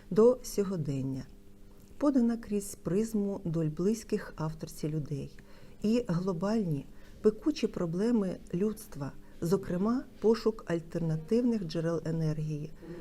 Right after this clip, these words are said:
головним з яких у недалекому майбутньому стане холодний ядерний синтез. Герої оповідання та п'єси переживають гіркі і щасливі миті,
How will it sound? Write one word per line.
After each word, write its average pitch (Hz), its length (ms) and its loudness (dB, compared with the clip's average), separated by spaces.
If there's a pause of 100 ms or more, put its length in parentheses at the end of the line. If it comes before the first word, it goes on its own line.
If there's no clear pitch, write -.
головним 175 800 6
з 147 120 -2
яких 208 580 2 (200)
у 196 220 2 (100)
недалекому 175 640 0
майбутньому 160 800 -2 (400)
стане 233 640 4 (760)
холодний 202 720 2
ядерний 160 680 0
синтез. - 680 -6 (800)
Герої 277 460 6
оповідання 160 920 0
та 175 100 -2
п'єси 151 600 -6
переживають 208 880 2
гіркі 202 640 0 (320)
і 269 260 2
щасливі 247 720 0
миті, 165 480 0